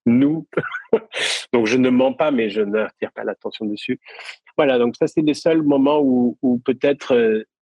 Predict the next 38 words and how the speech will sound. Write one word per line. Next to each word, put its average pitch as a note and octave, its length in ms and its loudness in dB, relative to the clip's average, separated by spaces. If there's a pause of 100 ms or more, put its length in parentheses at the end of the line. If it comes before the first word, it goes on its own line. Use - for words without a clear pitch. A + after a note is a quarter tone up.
ça - 160 -2
me A2+ 80 -2
croise B2 300 -2
l'esprit. B2 400 -2 (280)
Le C3 80 0
reste D3 240 0
du D3 140 0
temps, E3 340 0 (120)
non, - 480 -6
il A#2 80 -4
y A2+ 60 -4
a A2 100 -8 (300)
tellement A#2+ 300 2
de A2 60 -2
choses, A2+ 320 0
euh, A2+ 280 4 (500)
dans A2 140 2
ce - 160 0
monde A#2 400 4
où, A2 460 0 (100)
où B2+ 100 4
il G#2 80 -2
faut A#2+ 140 0
se - 80 -6
casser A#2 260 -2
la A2+ 140 0
tête. A#2+ 420 -2
Euh, G#2 400 2 (480)
si - 140 -4
quelqu'un A#2 280 0
a A2 140 0
un A2+ 60 0
préjugé A2 480 0
contre A2 320 -2
moi, A2+ 280 0 (540)
tant G#2+ 120 2
pis. F#2+ 280 0
<laughs> - 60 2